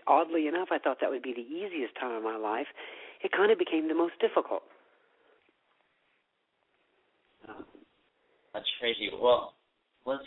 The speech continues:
Speaker 2: get, you have a, uh, partner in crime who is there in the trenches with you. Tell us about your lovely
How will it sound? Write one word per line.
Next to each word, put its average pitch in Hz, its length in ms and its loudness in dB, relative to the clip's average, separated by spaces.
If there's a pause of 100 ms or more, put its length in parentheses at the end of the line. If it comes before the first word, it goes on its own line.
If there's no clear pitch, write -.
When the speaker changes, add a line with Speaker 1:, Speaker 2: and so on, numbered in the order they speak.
Speaker 2:
get, 156 240 4 (360)
you 151 160 0
have 180 180 2
a, 147 180 2
uh, 120 400 2
partner 143 300 -2
in 117 60 -2 (120)
crime 120 380 -2 (680)
who 143 160 2
is 127 180 0
there 120 380 6
in 123 100 -6
the 117 60 -4
trenches - 480 -12
with 117 180 4
you. 101 320 -6 (260)
Tell 143 140 8
us 151 220 4
about 131 260 0
your 123 100 -4
lovely 120 220 2